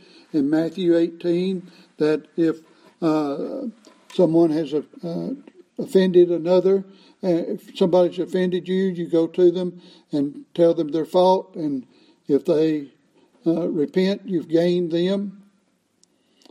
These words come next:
But if they haven't, then take one or two with you and talk to them.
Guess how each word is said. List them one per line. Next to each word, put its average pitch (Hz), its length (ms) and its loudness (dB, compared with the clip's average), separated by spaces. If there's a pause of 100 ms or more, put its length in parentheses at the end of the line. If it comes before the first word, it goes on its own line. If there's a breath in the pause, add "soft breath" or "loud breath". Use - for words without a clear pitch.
(120)
But 151 100 0
if 147 120 -2
they 143 180 0
haven't, 185 460 2
then 147 180 -2
take 170 260 0
one 175 220 -2
or 165 40 -4
two 180 380 0 (340 soft breath)
with 190 260 2
you 202 160 -4
and 170 180 -8
talk 180 300 -2
to 185 180 -2
them. 202 280 -4